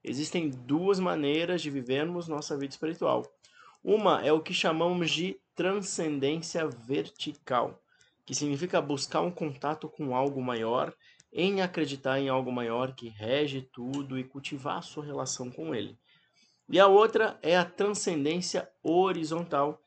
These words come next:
que significa entender que a sua vida transcende a sua individualidade, que aquilo pelo qual você vai ser lembrado na vida são os seus valores e a maneira como as pessoas que cruzaram a sua vida vão se sentir, vão lembrar de você.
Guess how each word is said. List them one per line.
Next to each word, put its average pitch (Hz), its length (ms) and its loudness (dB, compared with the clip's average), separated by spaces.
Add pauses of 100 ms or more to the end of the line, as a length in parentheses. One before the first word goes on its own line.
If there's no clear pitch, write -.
(300)
que 175 80 -10
significa 202 420 0
entender 185 600 4
que 185 100 -6
a 180 40 -2
sua 175 220 0
vida 156 280 0
transcende 170 1000 -4
a 156 80 -4
sua 139 320 -6
individualidade, 120 840 -6 (380)
que 135 100 -4
aquilo 185 280 2
pelo 175 240 0
qual 160 240 4
você 160 240 -2
vai 147 180 0
ser 165 160 -6
lembrado 143 420 0
na 143 140 0
vida 143 380 2
são 170 440 -2
os 143 240 -4
seus 131 280 -2
valores 151 680 -2 (380)
e 220 40 -2
a 214 60 2
maneira 185 420 4
como 180 200 0
as 180 80 0
pessoas 165 400 -2
que 160 100 -4
cruzaram 151 760 2
a 143 40 -6
sua 143 200 -4
vida 139 240 -4
vão 143 200 -6
se 143 140 -12
sentir, 175 540 -4
vão 131 180 -2
lembrar 123 480 -2
de 131 80 -10
você. 107 420 -10